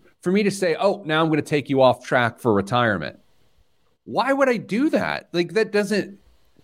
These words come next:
if someone gets fired here,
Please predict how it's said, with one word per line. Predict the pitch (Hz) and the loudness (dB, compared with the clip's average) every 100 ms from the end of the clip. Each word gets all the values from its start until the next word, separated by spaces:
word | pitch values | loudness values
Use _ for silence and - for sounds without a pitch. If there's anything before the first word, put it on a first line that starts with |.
| _ _ _ - | _ _ _ 2
if | 226 | 2
someone | - 262 330 349 233 - 147 | 2 -2 2 2 0 -4 2
gets | 185 185 | 2 2
fired | - - 139 208 240 113 | -6 0 2 2 2 0
here, | - 101 69 - - | -2 -2 0 -2 -6